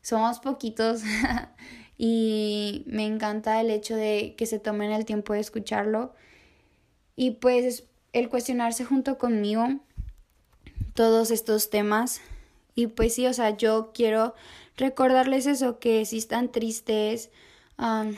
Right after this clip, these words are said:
y es que ahorita como <laughs> el único, o sea, emoción o sentimiento, este, es la tristeza que me acuerdo, pero puede haber cualquier cosa, que se sientan abrumados,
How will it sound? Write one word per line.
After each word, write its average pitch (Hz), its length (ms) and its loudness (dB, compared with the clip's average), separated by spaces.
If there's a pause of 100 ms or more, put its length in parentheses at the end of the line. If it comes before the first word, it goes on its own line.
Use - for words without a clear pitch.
(140)
y 240 60 4
es 247 80 2
que 269 80 -2
ahorita 254 300 0
como 262 160 2
<laughs> 240 160 0
el 226 140 2
único, 226 280 -2
o 240 220 -2
sea, - 440 -6 (320)
emoción 220 580 2
o 226 40 2
sentimiento, 208 680 -2
este, 220 300 -4
es 208 40 -4
la 220 160 -2
tristeza 220 500 -2
que 220 140 -8
me 214 120 -2
acuerdo, 208 400 -4
pero 214 340 -4
puede 226 200 0
haber 240 280 0
cualquier 226 380 -2
cosa, 214 420 -6
que 220 100 -4
se 226 100 -4
sientan 220 380 -2
abrumados, 202 760 -2